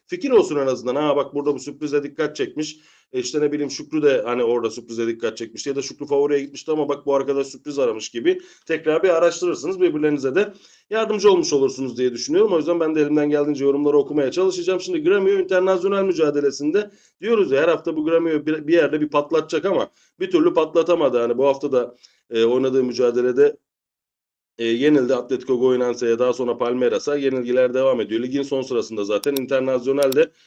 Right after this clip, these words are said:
e, Corinthians beraberliği, e, vardı geçen hafta. Onu Toto'da vardı herhalde, bilmiştik ama daha sonra São Paulo'ya yenildi. Ya burada da ben yine Grêmio'ya bir türlü güvenemiyorum arkadaşlar. Gerçekten her ne kadar Internazional'de bakın sakat oyuncular da var. Orta sahadan, defanstan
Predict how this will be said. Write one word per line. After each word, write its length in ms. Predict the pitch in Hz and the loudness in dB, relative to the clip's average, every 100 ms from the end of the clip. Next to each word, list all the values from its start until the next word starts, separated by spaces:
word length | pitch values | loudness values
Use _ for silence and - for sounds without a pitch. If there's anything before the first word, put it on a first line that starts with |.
| _ _ - | _ _ -6
e, 180 | 117 | -4
Corinthians 500 | 110 139 151 147 120 | 0 0 2 0 0
beraberliği, 680 | 127 123 123 131 131 135 139 | 0 0 4 2 2 2 -2
e, 360 | 143 123 110 104 | -2 -4 -2 0
vardı 300 | 107 104 127 | 0 0 -2
geçen 300 | 120 113 113 | -4 -4 -4
hafta. 260 | 107 - | -4 -2
Onu 240 | 120 117 120 | -4 -4 -6
Toto'da 360 | 123 127 123 | -6 -2 2
vardı 240 | 123 127 110 | 2 2 0
herhalde, 300 | 101 98 101 | -2 -2 -4
bilmiştik 380 | 117 117 - 160 | -4 -8 -6 -2
ama 320 | 180 214 156 _ _ | -2 -2 -6 _ _
daha 160 | 131 135 | -2 0
sonra 180 | 135 | 0
São 320 | 139 135 139 143 | -2 2 2 4
Paulo'ya 380 | 151 151 131 | 2 4 2
yenildi. 440 | 113 110 117 180 185 - _ | 2 -2 0 0 0 -10 _
Ya 200 | 170 139 | -2 2
burada 240 | 226 214 | 2 4
da 100 | 202 | 4
ben 120 | 202 208 | 4 4
yine 180 | 214 | 4
Grêmio'ya 520 | 196 190 202 185 165 - | 4 4 4 2 2 -2
bir 100 | 233 | 2
türlü 260 | 175 180 | 4 4
güvenemiyorum 480 | 175 165 170 151 110 | 4 2 2 2 0
arkadaşlar. 520 | 104 107 113 101 104 | -2 -2 -2 -2 -6
Gerçekten 560 | 101 156 - 104 - 143 | -2 -2 -2 -6 -4 0
her 160 | 147 | 0
ne 80 | 156 | 0
kadar 220 | 143 139 | 0 0
Internazional'de 800 | 139 127 139 139 135 139 135 143 | 0 -2 0 0 0 0 0 0
bakın 180 | 139 135 | -4 -6
sakat 300 | 127 123 139 | -8 -8 -4
oyuncular 440 | 135 135 135 143 139 | -4 -6 -2 -2 0
da 100 | 120 | 0
var. 100 | 107 | 0
Orta 240 | 110 127 | -4 -6
sahadan, 360 | 113 120 120 120 | -6 -4 -4 -4
defanstan 560 | 120 127 123 - 127 | -4 -4 -6 -4 -6